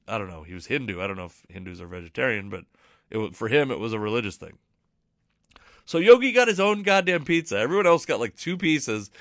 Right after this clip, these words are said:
and Yogi got his own goddamn pizza. We gave him shit for it every time.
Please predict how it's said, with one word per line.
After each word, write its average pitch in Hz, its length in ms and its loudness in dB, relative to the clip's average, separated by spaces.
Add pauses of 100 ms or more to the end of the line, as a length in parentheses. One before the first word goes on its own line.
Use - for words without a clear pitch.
(200)
and 131 160 -4
Yogi 151 320 2
got 139 140 -2
his 131 80 -2
own 143 160 -2
goddamn 143 260 0
pizza. 208 220 -6
We 190 100 -4
gave 240 120 -2
him 220 100 -6
shit 247 200 -4
for 240 140 6
it 226 60 4
every 240 180 0
time. 262 360 0